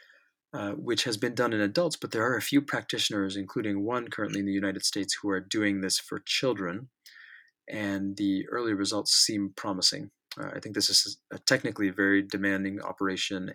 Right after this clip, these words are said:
and it's something that needs more study in kids, but maybe become a very viable option for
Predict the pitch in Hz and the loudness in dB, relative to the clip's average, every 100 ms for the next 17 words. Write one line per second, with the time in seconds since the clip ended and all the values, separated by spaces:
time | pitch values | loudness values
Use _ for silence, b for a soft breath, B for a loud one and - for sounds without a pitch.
0 | - 95 92 95 - 98 95 92 90 92 | -10 -8 -4 0 0 0 -4 -2 -2 -4
1 | _ 107 107 92 - 95 90 - - 92 | _ -8 -6 -6 -4 -2 2 2 2 -4
2 | 92 92 101 104 98 92 - 90 _ B | -4 -8 -10 -8 -6 -6 -6 -6 _ B
3 | B B B B _ - 104 101 101 107 | B B B B _ -2 2 2 0 -4
4 | 95 85 101 95 98 95 98 92 87 - | -4 2 2 4 2 2 4 2 0 -6
5 | 95 - 95 90 | -8 -6 -4 -4